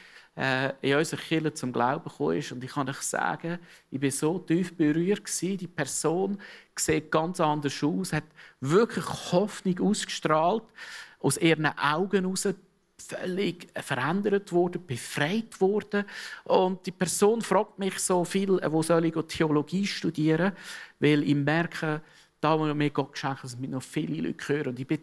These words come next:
tief berührt gewesen nach dem Gespräch und denke, wow, das ist gewaltig, wenn das passieren darf. Und schau, das ist das Herz von Gott, das ist das Herz von unserer Kirche. Im ersten Timotheus zwei vier heisst, denn Gott will,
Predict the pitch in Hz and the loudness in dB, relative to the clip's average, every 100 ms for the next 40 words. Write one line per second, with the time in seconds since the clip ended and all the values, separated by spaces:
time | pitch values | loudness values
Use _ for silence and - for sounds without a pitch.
0 | - 190 214 - - - 139 139 185 185 | -2 0 0 0 -10 -2 2 4 4 2
1 | - - 170 208 - - - - 143 139 | -4 0 0 -2 -10 -20 -16 0 0 2
2 | 165 151 - - 143 156 196 - 143 156 | 0 0 -2 -4 0 4 2 0 -2 0
3 | 156 - 143 151 190 185 180 202 226 196 | -2 -4 0 4 6 4 2 2 2 -2
4 | - _ - _ - 208 196 185 254 233 | -4 _ -20 _ 6 6 6 4 4 0
5 | - 220 - - - - 156 165 185 202 | -6 -6 -8 -20 -12 0 4 6 6 6
6 | 185 - 170 160 - 165 165 151 156 - | 0 0 -2 0 0 2 4 2 -4 -12
7 | - - - 143 185 185 190 190 180 - | -18 -8 0 2 2 2 0 0 -2 0
8 | 165 175 190 185 - - 160 160 180 180 | 4 4 4 -2 -8 -4 0 2 2 0
9 | 156 151 147 - 127 147 - - - 156 | -4 -4 -6 0 2 2 -2 -8 0 0
10 | 143 123 - 135 139 127 135 135 147 - | 0 -4 -2 -2 0 -2 -4 -6 -10 -2
11 | 120 123 147 - 131 - - - - - | 2 2 2 0 0 0 -12 -16 -12 -2
12 | 160 156 165 160 147 139 135 139 - 156 | 4 4 4 0 0 2 0 -2 0 0
13 | 143 147 165 190 - - - 139 175 165 | 0 4 4 4 -2 -20 -8 2 4 4
14 | 151 | 2